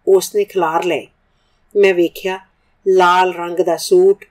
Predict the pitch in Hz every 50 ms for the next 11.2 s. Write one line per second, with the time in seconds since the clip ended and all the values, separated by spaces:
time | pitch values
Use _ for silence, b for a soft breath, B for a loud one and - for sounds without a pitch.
0 | _ _ _ _ _ _ _ - - 202 202 190 - - - 220 214 202 165 175
1 | 170 170 165 175 175 190 190 190 180 170 170 165 - 165 165 170 180 - - -
2 | 156 135 - _ _ _ _ _ b b b b b b - 180 185 190 190 185
3 | 180 185 180 180 - - - 180 165 170 170 170 170 _ _ _ _ _ _ -
4 | - 247 233 208 208 - - 196 196 185 185 170 170 - - 185 185 185 180 170
5 | 175 165 165 165 175 175 170 165 156 156 160 _ _ _ _ _ _ _ - -
6 | - 247 262 254 - _ - - 220 202 - - 226 226 202 196 180 170 180 185
7 | 190 202 208 190 - - 170 170 185 196 196 - - 170 165 165 - 196 202 202
8 | - 196 - - 202 185 175 170 165 - _ - 214 202 190 190 180 175 175 -
9 | 185 160 160 - - 208 208 170 175 160 147 135 - _ _ _ _ _ _ -
10 | - - 220 202 - - - 214 202 190 175 156 - 170 165 160 180 202 - -
11 | 175 143 107